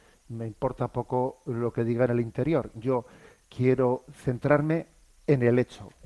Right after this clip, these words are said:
en la gravedad que supone de que unos periodistas tengan esta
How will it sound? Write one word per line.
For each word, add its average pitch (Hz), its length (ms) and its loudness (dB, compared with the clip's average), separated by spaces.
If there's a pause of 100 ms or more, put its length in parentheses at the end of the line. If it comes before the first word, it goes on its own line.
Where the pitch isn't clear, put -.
en 143 140 4
la 135 100 6
gravedad 127 480 2
que - 160 -8
supone 151 640 -2
de 123 160 -10
que 131 140 -2
unos 147 260 -4
periodistas 135 800 -2 (2000)
tengan 147 320 4
esta 123 520 -2